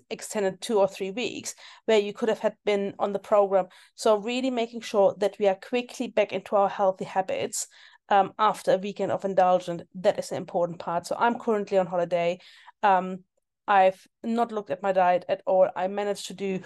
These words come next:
get all my steps in. I didn't do any workout, but I've ordered, already did my food shopping. Make sure that I've got healthy, good, nutritious food in, um,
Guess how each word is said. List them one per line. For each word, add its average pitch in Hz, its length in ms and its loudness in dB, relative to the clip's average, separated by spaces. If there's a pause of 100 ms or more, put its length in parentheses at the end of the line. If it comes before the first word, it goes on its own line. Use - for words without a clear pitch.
(200)
get - 160 -2
all 247 100 8
my 214 140 4
steps 190 400 2
in. 196 180 0
I 185 120 -4
didn't 220 200 -6
do 226 120 0
any 196 200 2
workout, 180 720 4 (520)
but 190 380 4 (1120)
I've 202 160 -2
ordered, 220 300 0
already 202 340 2
did 185 180 -6
my 185 80 -2
food 180 260 -10
shopping. 170 520 -2 (260)
Make 226 320 2
sure 202 240 2
that 190 140 2
I've 185 160 4
got 190 120 -4
healthy, 226 680 -2 (260)
good, 226 320 2 (240)
nutritious 220 580 -2
food 196 520 -4 (420)
in, 208 460 -2 (480)
um, 196 520 4